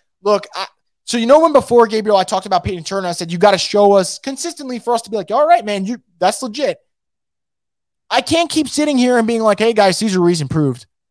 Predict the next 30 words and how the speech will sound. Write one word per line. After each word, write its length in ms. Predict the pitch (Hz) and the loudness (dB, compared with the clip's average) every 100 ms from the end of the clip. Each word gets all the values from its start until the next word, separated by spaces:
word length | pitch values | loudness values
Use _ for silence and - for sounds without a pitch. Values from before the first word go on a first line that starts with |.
| _ _ | _ _
No, 180 | 202 202 | 2 2
Cesar 300 | - 254 277 | 2 0 2
Ruiz 240 | 240 220 | 2 2
is 100 | 185 | 0
legit. 380 | 160 143 180 160 | 0 2 0 2
Like, 160 | 180 165 | -2 -2
he, 200 | 220 220 | -4 -6
he 220 | 196 226 | -6 -2
has 140 | 214 - | -2 -2
turned 280 | 220 233 | -4 -4
into 500 | 208 214 196 214 214 | -4 -6 -4 -4 -4
a 120 | 160 139 | -4 -8
starting 500 | - 165 175 202 190 | -4 2 4 4 2
offensive 400 | 190 202 185 180 | 2 0 -2 4
guard. 240 | 233 180 - - - | 4 4 -2 -18 -8
And 160 | 175 135 - - | -8 -8 -14 -4
every, 340 | 247 233 277 | -2 0 -4
for 120 | 214 | -2
the, 100 | 226 214 _ - _ | -2 -2 _ -20 _
the 340 | 220 202 185 - _ _ _ | -2 0 0 -4 _ _ _
whole 280 | - 339 | 4 4
month 260 | 247 226 240 | 4 2 0
of 80 | 196 | -2
September 460 | 190 - 175 185 | -4 0 0 2
and 80 | 196 | 0
October, 560 | 156 - 165 180 139 117 _ _ - | 0 -2 -4 -2 -4 -10 _ _ -12
for 80 | |
the 60 | 170 | -8
most 240 | 151 147 | -6 -6
part, 240 | 151 135 | -4 -4